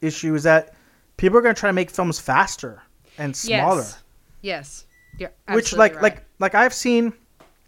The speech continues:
Speaker 1: I've seen several articles that outline how big studios are gonna rearrange stuff, you know? And, like, I even saw the writer who wrote, uh, one of my favorite films, Blade Runner twenty forty-nine,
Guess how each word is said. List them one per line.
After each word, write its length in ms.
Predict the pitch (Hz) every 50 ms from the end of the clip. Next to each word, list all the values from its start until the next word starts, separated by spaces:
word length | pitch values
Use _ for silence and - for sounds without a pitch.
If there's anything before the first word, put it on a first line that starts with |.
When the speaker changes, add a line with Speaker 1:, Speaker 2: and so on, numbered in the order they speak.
| _ _ _ - -
Speaker 1:
I've 100 | 165 151
seen 140 | 190 220 180
several 320 | - 214 214 196 214 170
articles 560 | 165 165 170 165 160 - 160 151 147 139 - - - _ _ _ _ -
that 140 | 160 139 -
outline 580 | 139 151 170 175 - 165 151 151 151 147 147
how 220 | 147 139 143 139 135
big 260 | 123 123 156 156 143
studios 480 | - - - 160 156 151 156 156 139 151
are 40 |
gonna 180 | 143 143 139 135
rearrange 520 | 135 143 143 131 127 131 135 139 139 131 -
stuff, 240 | - 123 113 - 131
you 80 | 131
know? 160 | 135 135 143
And, 80 | 147 147
like, 200 | 156 151 - - - - - - _ _ _ _ _ _ -
I 100 | 185 202
even 200 | 202 196 208 190
saw 460 | - - 190 170 165 165 165 160 156
the 160 | 147 143 147 143
writer 640 | 143 147 151 156 151 156 156 156 156 156 156 156 -
who 480 | - 156 147 143 139 139 135 143 143 -
wrote, 460 | 139 143 147 143 143 143 143 143 - -
uh, 200 | - 139 135 131 127
one 100 | 139 143
of 40 |
my 100 | 143 139
favorite 260 | 127 - 160 156 147 139
films, 260 | - 151 143 143 131
Blade 220 | 120 131 143 147 143
Runner 160 | 147 143 135
twenty 200 | - 151 139 139
forty-nine, 600 | 131 156 143 127 127 139 143 147 143 139 135